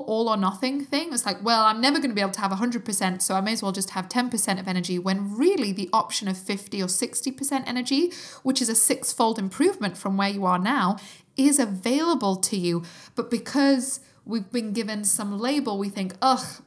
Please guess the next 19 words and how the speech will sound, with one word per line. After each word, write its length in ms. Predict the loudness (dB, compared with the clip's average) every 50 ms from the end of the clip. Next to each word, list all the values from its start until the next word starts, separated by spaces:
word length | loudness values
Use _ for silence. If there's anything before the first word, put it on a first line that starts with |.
| _ _ -4
no, 400 | -2 2 2 2 2 0 -4 -8 -6
it's 140 | -4 -2 0
just, 200 | 2 2 2 2 2
I'm 120 | 0 0 0
just 140 | 0 0 0
gonna 120 | 0 -2
be 100 | -2 -4
tired 440 | -4 -4 -4 -2 -2 -2 -2 -2 -2
my 120 | -2 -2
whole 200 | -2 -2 -2 -2
life." 360 | 0 -2 -2 -4 -6 -8 -8
No, 520 | -4 -2 0 0 2 0 -2 -2 -4 -10 -16 _ _ _ _ _ _ _ -4
no, 440 | -2 -2 0 -2 -2 -6 -6 -8 -12 -18 _ _ _ _ _ _ _ _
I 60 | -8
don't 300 | -4 -2 -2 -4 -4 -4 -6
think 200 | -6 -6 -4 -2
that's 240 | -2 -2 0 -2 -4
the 100 | -6 -6
case. 360 | -4 -2 -2 -2 -2 -4